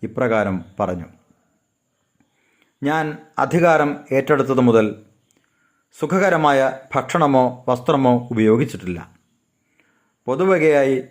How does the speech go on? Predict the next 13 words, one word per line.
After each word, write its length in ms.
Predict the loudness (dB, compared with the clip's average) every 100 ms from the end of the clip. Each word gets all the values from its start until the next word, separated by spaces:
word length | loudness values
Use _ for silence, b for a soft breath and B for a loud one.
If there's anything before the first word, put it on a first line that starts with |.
| _ -6
ഒരു 220 | -2 0 0
അടിമയും 680 | 0 2 2 2 -2 -8 -20 _ -4
ഒരു 180 | -2
ഒട്ടകവും 760 | 0 -2 0 2 2 2 0 -10 _
ഒരു 140 | 0 2
വസ്ത്രവും 640 | 0 0 -2 0 -2 -8 -6
ഇവിടെയുണ്ട്." 540 | -2 0 -2 -4 -10 -18 _ _ _ _ _ _ _ _ _ _ _
ആ 120 | -4 -2
പൊതുമുതൽ 680 | 0 0 2 2 2 -2 -8 _ _
ഉമറിൻ്റെ 680 | -2 2 2 2 2 0 -4
സന്നിധിയിൽ 680 | -6 -2 0 0 0 0 -4 -8
എത്തിച്ചു 320 | -4 -4 -2
കൊടുക്കാൻ 560 | 2 2 2 -2 -2